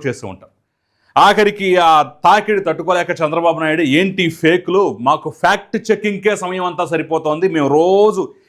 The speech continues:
ఈ తప్పు, ఇది విష ప్రచారం, ఇది అబద్ధపు ప్రచారం, ఇది కల్పన" అని చెప్పేసి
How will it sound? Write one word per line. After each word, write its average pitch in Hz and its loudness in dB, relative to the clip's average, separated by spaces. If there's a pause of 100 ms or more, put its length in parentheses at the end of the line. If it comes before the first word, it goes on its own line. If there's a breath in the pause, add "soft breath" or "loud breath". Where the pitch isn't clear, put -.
ఈ - -4
తప్పు, 165 -2
ఇది 143 -4
విష 160 -2
ప్రచారం, 156 -2
ఇది 143 -2
అబద్ధపు 151 -4
ప్రచారం, 147 -2
ఇది 135 -4
కల్పన" 190 -2
అని 160 -8
చెప్పేసి 151 -12